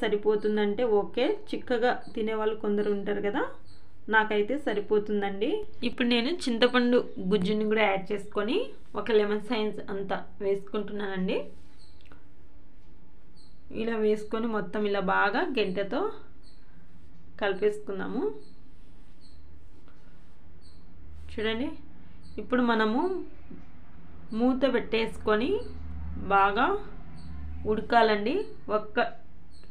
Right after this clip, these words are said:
రెండు పొంగులు వచ్చేంత వరకు బాగా ఉడికించుకోవాలి. చూడండి, ఇలా బాగా ఉడకాలండి, అయితే చారు బాగుంటుంది,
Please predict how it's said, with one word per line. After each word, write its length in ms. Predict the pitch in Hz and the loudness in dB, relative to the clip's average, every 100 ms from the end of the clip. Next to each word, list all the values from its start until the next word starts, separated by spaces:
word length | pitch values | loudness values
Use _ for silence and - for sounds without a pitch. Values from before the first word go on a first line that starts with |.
| - 220 | -2 0
రెండు 260 | 220 226 254 - | 2 2 2 4
పొంగులు 340 | 214 214 233 | 4 4 2
వచ్చేంత 400 | 214 208 233 208 208 | 2 0 -2 2 2
వరకు 200 | 208 - 214 | 2 0 2
బాగా 180 | 196 196 202 | 4 4 2
ఉడికించుకోవాలి. 600 | 185 175 196 - 214 208 208 | 0 -2 -4 0 2 2 2
చూడండి, 360 | - 247 233 320 466 - - - - - - - - - - - | -4 -2 0 -2 -4 -6 -8 -8 -8 -6 -6 -6 -6 -6 -6 -6
ఇలా 140 | 208 185 - - 202 196 | -6 -6 -6 -6 0 4
బాగా 200 | 202 220 214 | 6 6 4
ఉడకాలండి, 580 | 196 220 208 202 196 302 392 - 196 | 2 4 4 4 0 0 -2 -2 -2
అయితే 240 | 202 262 381 466 - - - - | 0 2 0 0 -4 -6 -6 0
చారు 240 | 202 202 190 | 4 4 4
బాగుంటుంది, 640 | 185 190 202 196 196 190 | 2 2 2 2 2 2